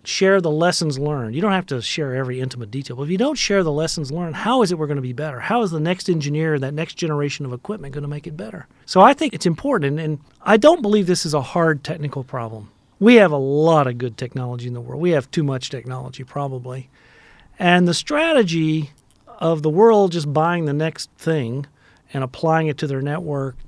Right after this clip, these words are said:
I think those days are very limited if they're not over already. In fact, every time you add something else, you're creating new vulnerabilities. So we need to take a pause. We need to think about how we're gonna deploy our next network. But really, it's gonna take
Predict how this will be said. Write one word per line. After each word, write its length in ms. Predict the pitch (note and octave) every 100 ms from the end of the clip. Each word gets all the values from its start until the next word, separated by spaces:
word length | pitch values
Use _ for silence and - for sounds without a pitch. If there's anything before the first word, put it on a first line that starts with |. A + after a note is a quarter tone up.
| -
I 100 | E3+
think 180 | D#3+ D3+
those 140 | C#3 B2
days 260 | C3+ C3
are 60 | A#2
very 280 | G2+ C3 C3
limited 320 | B2+ A#2+ A#2+
if 100 | A#2
they're 120 | C#3
not 200 | C3 B2+
over 300 | B2+ B2+ C3
already. 300 | B2+ C3+ C#3
In 40 |
fact, 280 | C#3 F#3 F3
every 160 | G3 F#3+
time 240 | F3 E3
you 160 | D3+ C#3+
add 180 | D3+ D3
something 340 | D#3 C#3 C#3
else, 300 | C#3 C3+ -
you're 100 | C3+
creating 360 | C3 D3 C3 C3
new 120 | B2
vulnerabilities. 800 | A#2+ A#2+ A2+ A#2 A#2 A#2 B2 - _ - - - - - -
So 160 | - G#3
we 100 | A3+
need 100 | A#3+
to 80 | F#3
take 240 | F#3+ F3+
a 40 | -
pause. 560 | D3 A#2+ A#2+ C#3+ - _ _ _ _ _ _ -
We 160 | D#3
need 80 | D#3
to 80 | C#3
think 340 | - F3+ F3
about 340 | C#3 B2 C3+ C#3
how 180 | - D3+
we're 140 | C#3+
gonna 180 | C3+ C3
deploy 680 | B2+ B2+ D3+ C#3 C3+ C3+ B2+ - _ _ -
our 120 | C3+
next 240 | B2+ A#2+ D3+
network. 460 | C#3+ E3 D#3 - _ _ _ _ _ _
But 100 | - A3+
really, 600 | A#3+ E4 A3+ D3+ D3 D#3
it's 180 | G#3+ D#3+
gonna 240 | - G#3+ F#3+
take 480 | - F3+ E3 -